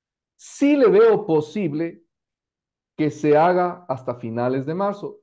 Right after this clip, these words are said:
pero no porque es mi cálculo, sino porque los tiempos nos darían. ¿En qué sentido? Lo primero, la Corte no tendría que decir que ninguna de las disposiciones tiene que ir vía reforma parcial. Esa sería la primera condición.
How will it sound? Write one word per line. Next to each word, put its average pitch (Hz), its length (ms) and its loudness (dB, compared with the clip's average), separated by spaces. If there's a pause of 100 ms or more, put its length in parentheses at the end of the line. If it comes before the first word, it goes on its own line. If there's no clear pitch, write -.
pero 170 180 -2
no 220 200 -4
porque 180 280 -4
es 156 100 -8
mi 143 120 -12
cálculo, - 460 -4 (200)
sino 170 320 -6
porque 139 340 -2
los 135 220 -6
tiempos 180 400 -6
nos 160 160 -10
darían. 170 440 -6 (280)
¿En 165 160 -8
qué 233 140 -4
sentido? 170 440 -8 (400)
Lo 160 200 0
primero, 180 400 -2
la 143 160 -8
Corte 214 280 0
no 202 220 -6
tendría 196 580 -6 (360)
que 156 100 -8
decir 165 340 -8
que 175 120 -10
ninguna 208 560 -6
de 202 80 -2
las 170 100 -4
disposiciones 185 640 -12
tiene 190 220 -6
que 185 80 -10
ir 175 80 -6
vía 170 160 -2
reforma 143 500 -6
parcial. - 360 -14 (440)
Esa 175 160 -2
sería 190 180 2
la 156 140 2
primera 135 260 -2
condición. 139 460 -8